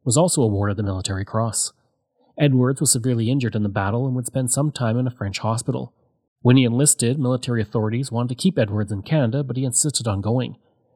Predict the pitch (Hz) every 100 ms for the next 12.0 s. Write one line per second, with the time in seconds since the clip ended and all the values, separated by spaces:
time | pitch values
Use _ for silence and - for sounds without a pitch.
0 | _ - 123 143 123 135 117 117 - -
1 | 95 101 117 135 107 104 117 120 - _
2 | _ _ _ _ 143 120 170 180 110 110
3 | 139 120 107 127 120 120 - 117 120 -
4 | 131 143 143 - 104 107 98 127 - 110
5 | 104 101 - _ - 123 - - - _
6 | _ _ _ _ _ _ _ _ _ -
7 | - 139 135 123 120 127 107 - 120 110
8 | 170 135 101 - 110 110 113 - 120 127
9 | 107 120 120 117 107 - 127 107 113 117
10 | - 135 120 - 120 113 104 101 - 120
11 | 120 123 107 98 92 98 127 123 -